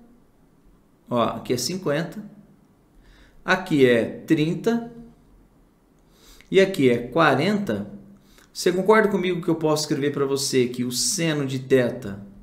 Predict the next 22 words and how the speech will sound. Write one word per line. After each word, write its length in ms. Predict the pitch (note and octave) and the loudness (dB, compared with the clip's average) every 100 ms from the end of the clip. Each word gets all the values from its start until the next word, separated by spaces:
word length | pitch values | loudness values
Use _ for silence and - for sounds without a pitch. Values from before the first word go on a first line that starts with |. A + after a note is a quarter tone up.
| - - - _ _ _ _ _ _ _ - _ - _ _ _ - - - - - - - - | -20 -20 -20 _ _ _ _ _ _ _ -20 _ -20 _ _ _ -20 -20 -20 -20 -20 -20 -20 -14
seno 460 | - - G#3 G3+ | -6 2 2 2
de 140 | F3 E3+ | -2 -2
θ 400 | D3 C3 A#2 B2+ | 2 2 2 -4
igual 300 | C3 C3+ C3+ | 2 4 4
ao 40 | |
cateto 380 | D3 D3 D3 E3 | 2 -4 -2 -2
oposto 680 | D#3 D#3+ D#3 C#3 - - - - _ _ _ - | 0 4 6 4 0 -10 -20 -20 _ _ _ 0
pela 180 | C#3+ | 2
hipotenusa? 760 | C3 B2+ B2+ D#3 B3+ A#3+ A#3 - - - - - _ _ _ - | 4 2 -2 0 0 0 -4 -8 -20 -20 -20 -20 _ _ _ -10
Ou 100 | E3+ | -6
seja, 360 | D#3+ C3 A2 - | 0 0 0 -4
o 60 | E3 | -6
seno 480 | - - E3+ C#3+ A#2+ | -4 -4 -2 -2 -4
de 140 | A#2+ | -6
θ 420 | - G3+ G#3+ G#3 | -2 0 0 0
vai 120 | C#3 C3+ | -4 -4
ser 160 | - | -4
igual 320 | C#3+ C3 B2 | -4 -2 -2
a 60 | C3 | -4
trinta 1000 | C3 - - D#3+ D#3+ F3+ D#3+ A#3+ C#4+ - - - _ _ - - - _ - | -6 -14 -2 0 2 -2 -2 -2 -2 -8 -20 -20 _ _ -20 -20 -20 _ 0
por 600 | D#3+ G3+ A#3+ - - - | 8 8 8 2 -10 -12
cinquenta. 880 | - - A3 A3+ F#3 F3 E3+ A2+ | -8 -4 -4 -2 -4 -6 -6 -12